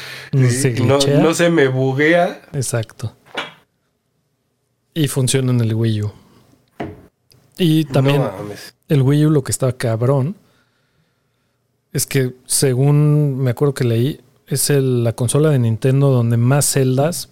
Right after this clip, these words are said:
Speaker 1: puedes jugar en un solo lugar. Por aquí venía la lista, creo. Mira, acá está. Puedes jugar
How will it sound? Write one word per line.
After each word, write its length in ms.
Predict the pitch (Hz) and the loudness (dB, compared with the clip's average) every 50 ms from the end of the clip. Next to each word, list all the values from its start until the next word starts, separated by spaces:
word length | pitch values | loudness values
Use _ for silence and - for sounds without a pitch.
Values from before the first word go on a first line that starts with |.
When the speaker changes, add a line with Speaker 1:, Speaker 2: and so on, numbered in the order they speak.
| _ | _
Speaker 1:
puedes 320 | - 135 131 120 117 117 - | -2 -2 0 0 0 -2 -2
jugar 360 | - 127 123 120 123 120 120 | -2 0 0 2 2 2 2
en 160 | 120 117 117 | 2 2 2
un 220 | 123 123 123 120 120 | 2 2 2 2 0
solo 220 | - - 127 117 | 0 0 0 0
lugar. 460 | 113 110 107 107 110 117 113 104 - - - _ _ _ _ _ _ _ _ _ _ _ _ _ _ _ _ _ _ _ _ _ _ - | 0 -2 -2 -2 0 0 -2 -2 -6 -12 -20 _ _ _ _ _ _ _ _ _ _ _ _ _ _ _ _ _ _ _ _ _ _ -6
Por 120 | - 123 117 | -4 -2 -2
aquí 180 | 110 - - | -2 -2 -2
venía 320 | 127 123 120 120 117 117 113 | -2 0 0 0 0 0 0
la 180 | 113 113 104 | 0 0 -2
lista, 520 | 101 104 107 113 110 - - - - 123 117 | -2 -4 -4 -4 -4 -6 -6 -6 -6 -6 -6
creo. 440 | - - 110 110 113 131 175 170 - _ - | -6 -6 -6 -6 -4 -6 -6 -10 -12 _ -6
Mira, 300 | 127 113 104 98 - _ | -4 -4 -4 -6 -10 _
acá 140 | - - 113 | -12 -10 -10
está. 280 | - - - 104 - _ _ _ _ _ _ _ _ _ _ _ _ _ _ _ _ _ _ _ _ _ _ _ _ _ _ | -8 -8 -10 -14 -14 _ _ _ _ _ _ _ _ _ _ _ _ _ _ _ _ _ _ _ _ _ _ _ _ _ _
Puedes 320 | - - 143 139 131 120 - | -2 0 2 2 2 0 -2
jugar 720 | - 139 131 123 131 143 147 151 156 156 160 165 170 - | -2 0 0 2 2 2 2 2 2 2 2 0 -2 -4